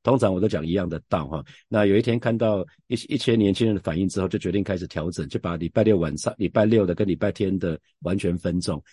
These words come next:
因为学生听，听职场、听成人的婚姻什么听不懂啦，但是他们听了就，就在那边想，想要睡觉啊，所以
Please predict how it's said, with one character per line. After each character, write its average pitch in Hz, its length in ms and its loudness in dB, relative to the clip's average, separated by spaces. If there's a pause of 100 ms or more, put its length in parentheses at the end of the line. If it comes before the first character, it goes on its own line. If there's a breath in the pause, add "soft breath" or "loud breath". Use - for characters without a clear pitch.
(140 soft breath)
因 107 100 2
为 107 180 4
学 - 180 -2
生 113 220 2
听， 117 320 0 (320 soft breath)
听 110 240 2
职 104 180 -4
场、 85 220 -4
听 110 180 0
成 95 180 -2
人 87 200 -2
的 87 100 -2
婚 104 180 0
姻 104 160 2
什 82 100 -8
么 80 80 -8
听 104 140 -6
不 110 100 -4
懂 65 220 -8
啦， 65 140 -14 (160)
但 110 140 -2
是 98 40 -6
他 117 120 2
们 107 100 2
听 110 160 2
了 95 80 2
就， 104 160 2
就 104 180 -2
在 98 60 0
那 101 60 0
边 98 100 -2
想， - 220 -8
想 92 180 -2
要 101 100 0
睡 98 200 0
觉 82 240 -2 (260 soft breath)
啊， 90 80 -4
所 104 160 4
以 95 180 4